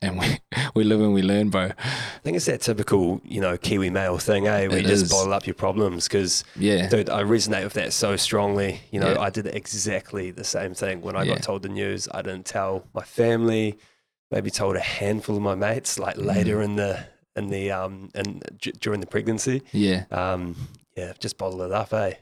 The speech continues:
Speaker 1: Bro, it's, it's, <laughs> it's genuinely a problem, but I think the longer you leave things, the harder it gets as well. So
Speaker 2: Yes.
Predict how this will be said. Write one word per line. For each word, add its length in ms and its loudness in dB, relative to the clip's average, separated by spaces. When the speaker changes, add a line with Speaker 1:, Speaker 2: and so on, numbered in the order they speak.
Speaker 1:
Bro, 420 4
it's, 400 0
it's, 260 2
<laughs> 220 2
it's 120 -2
genuinely 800 4
a 100 -2
problem, 460 2
but 200 2
I 100 2
think 240 0
the 80 4
longer 280 4
you 260 4
leave 300 0
things, 480 0
the 100 0
harder 280 2
it 120 -2
gets 240 0
as 140 0
well. 240 2
So 180 2
Speaker 2:
Yes. 300 -4